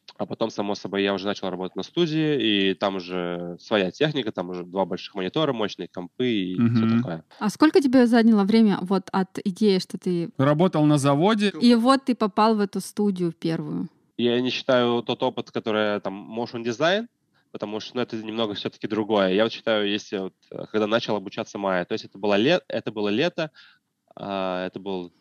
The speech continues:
Speaker 1: август, по-моему, или июль.
Speaker 2: Какого года?
Speaker 1: Семнадцатый или восемнадцатый год.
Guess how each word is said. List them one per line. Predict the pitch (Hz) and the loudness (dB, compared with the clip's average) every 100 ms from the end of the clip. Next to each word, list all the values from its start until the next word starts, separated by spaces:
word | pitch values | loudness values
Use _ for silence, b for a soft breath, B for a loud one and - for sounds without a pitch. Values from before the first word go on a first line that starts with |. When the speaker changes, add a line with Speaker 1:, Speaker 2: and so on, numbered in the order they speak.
| _ _ | _ _
Speaker 1:
август, | 101 104 104 - | -2 0 -6 -8
по-моему, | 95 92 92 92 90 | -4 -2 -2 -4 -4
или | 92 90 90 | -2 -2 -4
июль. | 107 98 110 117 113 _ _ | -4 -2 0 0 -4 _ _
Speaker 2:
Какого | - 147 151 131 | -2 0 2 0
года? | 117 113 101 107 - _ | 0 0 -2 -4 -10 _
Speaker 1:
Семнадцатый | - 113 139 - | -8 -4 -2 -2
или | 101 | -6
восемнадцатый | 95 95 90 85 - 90 | -6 -4 -4 -4 -6 -4
год. | 82 | -4